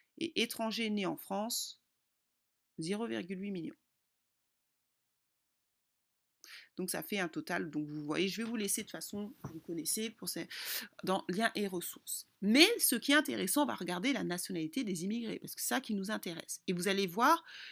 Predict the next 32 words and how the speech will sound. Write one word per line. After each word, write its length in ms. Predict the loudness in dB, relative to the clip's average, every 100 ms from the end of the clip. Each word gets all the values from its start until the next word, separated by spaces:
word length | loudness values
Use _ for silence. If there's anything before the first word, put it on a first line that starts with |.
| -6
que 80 | 0
même 160 | 4 4
ce 80 |
qu'elle 120 | 2 2
raconte, 400 | 0 -2 -4 0
Marine 380 | 2 2 2
Le 100 | 0
Pen, 360 | 0 2 2 2
tout 100 | -4
ça, 220 | -2 -2
c'est 160 | 0 -2
juste 180 | -2 -2
des 80 |
mythos. 400 | -2 -2 0 -2 -2 _ _ _ _ _ _ _ _ 0 4
Alors 160 | 6 4
peut-être 240 | 4 4
ils 100 | 4
ont 60 | 2
peur 160 | 2 2
de 60 |
l'invasion 380 | 2 2 0 0
musulmane, 540 | -2 0 0 0 0 -4 -14 -20 -20 _
mais 140 | 2 2
en 100 | 2
tout 80 | 2
cas 120 | 4
l'invasion 640 | 4 4 2 2 0 0 2
Afrique 300 | 2 2 -4
subsaharienne, 800 | -6 -6 -4 -2 -4 -2 -2 0
c'est 140 | -2
juste 300 | 0 2 0
des 300 | 0 0 -2